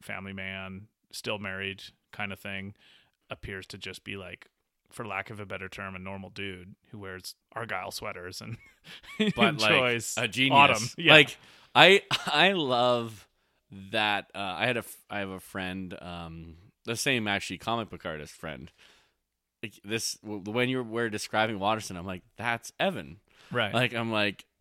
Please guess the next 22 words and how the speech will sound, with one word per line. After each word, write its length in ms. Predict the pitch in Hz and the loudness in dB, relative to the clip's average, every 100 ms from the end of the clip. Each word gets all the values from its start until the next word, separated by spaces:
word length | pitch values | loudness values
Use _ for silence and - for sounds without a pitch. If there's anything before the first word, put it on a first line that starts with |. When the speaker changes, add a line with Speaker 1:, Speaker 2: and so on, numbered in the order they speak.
| _ _ | _ _
Speaker 2:
"He 720 | 98 95 98 101 101 101 104 | -12 -4 -2 0 0 0 -2
is 200 | 95 101 | -4 -8
a 60 | 104 | -8
genius, 640 | 92 135 113 78 - - - _ 95 | -2 -2 -2 -6 -10 -12 -16 _ -6
way 320 | 104 110 101 | 0 2 2
smarter 400 | - 87 87 82 | -2 -6 -6 -6
than 140 | 82 | -8
I 160 | 80 82 | -8 -6
am." 300 | 82 87 92 _ - - _ | -6 -6 -10 _ -20 -20 _
I'm 160 | - 85 | -12 -10
not 160 | 85 80 | -10 -10
saying 220 | 85 82 | -10 -10
that 100 | 80 | -8
I'm 300 | 80 80 90 _ _ - | -10 -12 -16 _ _ -18
a-, 80 | - 92 | -16 -12
any 160 | 90 | -12
level 240 | 87 85 85 | -10 -12 -12
of 60 | 85 | -12
a 60 | |
genius, 300 | 82 95 87 | -8 -8 -8
but, 140 | - 87 | -10 -10
like, 140 | 87 | -10